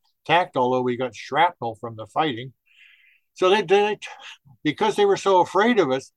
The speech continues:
they took away our M fourteens and locked them into the armory, so that if we were attacked, we were shit out of luck. <laughs> You know, now how crazy is that, you know? And, uh, a-, an example of it,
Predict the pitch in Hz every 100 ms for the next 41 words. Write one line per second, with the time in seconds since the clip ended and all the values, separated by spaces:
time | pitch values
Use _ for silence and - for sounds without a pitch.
0 | _ 147 160 185 190 185 170 165 160 170
1 | 160 160 156 165 165 139 151 151 143 156
2 | 143 147 123 143 131 123 151 190 147 127
3 | - _ _ _ 143 139 143 131 147 139
4 | 196 226 - 143 135 131 _ _ - 180
5 | 175 143 - - 139 139 147 156 170 233
6 | 185 - _ _ _ - _ _ _ _
7 | _ _ - _ - _ _ - - -
8 | - - - _ - _ _ _ _ _
9 | _ - - - _ _ _ 165 165 143
10 | 151 156 - _ _ _ - 175 190 151
11 | 147 156 - 185 185 151 151 135 120 143
12 | 131 - 127 127 131 135 139 135 131 127
13 | 120 113 _ _ _ _ _ _ _ _
14 | _ _ - 160 160 156 160 151 120 151
15 | 156 143 131 120 120